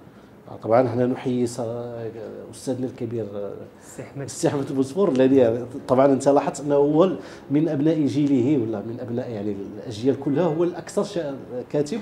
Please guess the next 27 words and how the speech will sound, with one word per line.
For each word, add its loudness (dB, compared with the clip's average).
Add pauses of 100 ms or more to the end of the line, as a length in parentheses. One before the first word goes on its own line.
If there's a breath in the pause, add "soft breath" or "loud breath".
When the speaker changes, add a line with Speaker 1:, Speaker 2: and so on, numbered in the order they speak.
(400 loud breath)
Speaker 1:
ظل 6
محتفظا -2
بهذا 0
ال-، -6
بهذا -2
التوتر. -4 (560 loud breath)
إذن 4
الكاتب 2
عندما 4
يبدأ 0
الكتابة -2 (280)
ربما 4 (840 loud breath)
إذا 6
كان 4
سيبدأ 2
الكتابة 0
وهو 4
في -2
سن 2
مبكرة، 2
سن -6
الشباب 0
أو -8
سن -10
المراهقة -2
والعنفوان -6
وغيره، -2